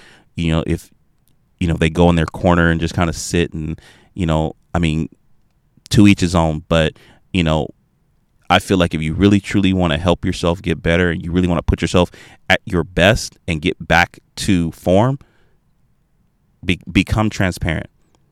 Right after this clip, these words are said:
Show people, show people that through, through, through in and out, you are human.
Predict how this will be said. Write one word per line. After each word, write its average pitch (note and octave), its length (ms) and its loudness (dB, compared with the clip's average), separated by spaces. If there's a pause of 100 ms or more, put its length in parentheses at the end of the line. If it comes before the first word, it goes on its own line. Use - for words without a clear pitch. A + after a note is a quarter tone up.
(520)
Show G2+ 220 6
people, G#2 420 0
show - 260 0
people G#2 520 -2 (460)
that E2 360 0 (1300)
through, - 160 -2 (100)
through, G2+ 200 0
through F#2 260 -4
in A2 180 4
and A2 120 2
out, F#2 360 2 (300)
you F#2+ 240 0
are E2 80 2
human. D#2+ 460 -6